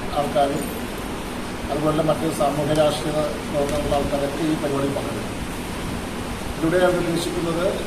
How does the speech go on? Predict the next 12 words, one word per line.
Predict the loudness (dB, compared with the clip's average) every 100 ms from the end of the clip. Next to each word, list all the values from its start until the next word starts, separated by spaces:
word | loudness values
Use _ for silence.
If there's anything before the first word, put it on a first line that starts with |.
| -4 -2 0
നേരത്തെ | 2 2 2
പറഞ്ഞതുപോലെയാണ്. | 2 2 2 2 0 -2 -6 -6 -6 -4 -4 -4 -6 -6 -6 -6 -6 -6 -6 -4
അപ്പം | -4 -2
ചിത്രകാരികളെ | 2 10 12 12 10 10 10 8 2 -4 -6 -4 -2
അവരുടെ | 0 2 2
പ്രോത്സാഹനം | 2 2 2 2
കൊടുക്കുന്ന | 0 -2 -2 0
പോലെ | 2 2
തന്നെ | 0 0 0
ഒരു | 0 0
തുടക്കം | 2 2 2
മാത്രമാണ്. | 2 4 2 2